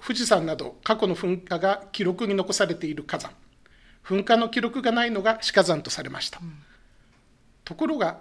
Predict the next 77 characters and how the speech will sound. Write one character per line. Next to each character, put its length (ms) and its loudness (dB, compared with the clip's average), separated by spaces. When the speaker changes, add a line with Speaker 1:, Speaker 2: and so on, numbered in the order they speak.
Speaker 1:
死 100 -4
火 120 6
山 220 2
と 60 -8
さ 160 -2
れ 80 0
て 100 -4
い 120 0
た 300 0
御 180 2
嶽 220 0
山 220 0
が 240 -10
千 320 0
九 140 0
百 200 -6
七 260 0
十 180 -2
九 240 0
年 240 -2
に 180 -12
突 240 -2
如 140 2
噴 260 -4
火 140 -4
し 120 -2
ま 60 -8
し 80 -6
た。 140 -12
Speaker 2:
う 40 -12
ん。 120 -12
Speaker 1:
こ 80 -2
の 100 4
よ 120 4
う 20 2
な 100 4
こ 120 -8
と 80 0
が 120 2
き 140 -8
っ 40 -20
か 120 0
け 120 -4
に 100 0
な 100 2
っ 100 -16
て、 280 -10
活 160 -6
火 140 6
山 180 4
の 120 -2
定 200 2
義 140 -6
は 240 -10
二 100 -6
千 360 0
三 280 0
年 220 0
に、 260 -2
お 140 4
お 40 6
む 120 2
ね 320 -2
過 180 2
去 260 0
一 220 0
万 220 2
年 180 -2
以 20 -2
内 160 2
に 100 -8
噴 200 -2
火 100 -2
し 80 -4
た 100 -2
火 160 0
山、 220 -6